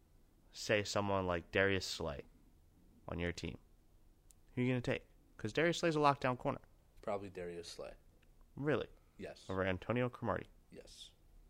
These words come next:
Speaker 2: I prefer a lockdown corner. Because look at what
Speaker 1: He's not winning any Super Bowls in his time.
Speaker 2: Look at what <laughs> neither did Antonio Cromartie.
Speaker 1: He had the best chance. Better chance than Darius Slay ever will have.
Speaker 2: Well, yeah, it's not his fault that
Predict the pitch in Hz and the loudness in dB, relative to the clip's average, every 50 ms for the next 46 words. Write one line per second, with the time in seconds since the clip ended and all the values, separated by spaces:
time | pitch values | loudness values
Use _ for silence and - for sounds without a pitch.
0 | - - - - - - 104 113 117 - 127 117 - 131 120 117 113 98 - 95 | -20 -20 -20 -14 -4 2 4 4 6 6 4 4 8 8 8 8 8 4 2 -2
1 | 95 95 90 85 85 - - 85 80 82 - - 73 65 78 85 101 - - - | 0 0 0 0 -2 -4 -8 -10 -10 -10 -12 -12 -12 -12 -12 -16 -18 -20 -20 -20
2 | - - - - - - - - - - - - - - - - 151 156 151 170 | -20 -20 -20 -20 -20 -20 -20 -20 -20 -20 -20 -20 -20 -20 -10 -2 0 4 10 10
3 | 160 151 139 135 - - - - - - - 139 165 170 185 170 165 170 131 127 | 10 10 10 6 0 -8 -12 -20 -12 -2 4 6 6 8 8 8 8 8 8 8
4 | - 113 101 - - 90 98 95 95 101 101 98 90 87 - - - 151 139 - | 6 4 2 2 0 -2 -2 -2 -2 -2 -4 -6 -6 -6 -4 -2 0 0 2 0
5 | 104 82 92 85 78 73 65 - - - - - 98 98 - - - - - 117 | 2 4 4 4 4 2 0 -2 -6 -6 -8 -6 -6 -6 -4 -4 -4 0 2 2
6 | 104 113 127 156 156 - 208 190 156 180 196 196 - - 202 190 - - 170 135 | 4 6 6 6 8 8 8 8 8 8 8 8 6 4 -4 -4 -2 -4 -4 -2
7 | 127 139 175 180 170 165 170 160 147 165 160 - 143 151 151 151 151 139 - - | -2 0 2 2 2 2 0 -2 -2 -4 -6 -4 -4 -4 -2 -2 -4 -4 -4 -6
8 | 135 139 143 135 104 90 87 87 - - - - - - - - - - - - | -4 -4 -4 -4 -4 -6 -8 -10 -14 -20 -20 -20 -20 -20 -20 -20 -20 -20 -20 -20
9 | - - - - - - - - - - 113 - - - - 110 113 110 - - | -20 -20 -20 -20 -18 -18 -18 -14 -10 -10 -8 -8 -4 -2 0 -2 -2 -2 -6 -14
10 | - - - - _ - - - 107 107 107 95 - 107 98 90 - 90 87 82 | -20 -20 -20 -20 _ -12 -2 4 4 4 4 4 0 -2 -2 -2 -2 -4 -2 0
11 | 98 98 95 - - - - 104 95 87 110 131 113 - - - - - - - | 2 2 4 2 2 2 4 4 4 4 4 0 -2 -2 -4 -6 -6 -8 -12 -14
12 | - - - - - - - - - - - - - _ _ - - - - 117 | -20 -20 -20 -20 -20 -20 -20 -20 -20 -20 -20 -20 -20 _ _ -20 -20 -16 -8 -4
13 | 117 107 104 92 80 82 - - - 107 92 92 104 110 104 - - - 92 98 | -2 -2 0 0 -2 -4 -6 -4 -4 -4 -4 -2 -4 -4 -4 -2 -2 0 0 0
14 | 98 98 - 98 95 95 98 | 0 -2 -4 -2 -2 -2 -4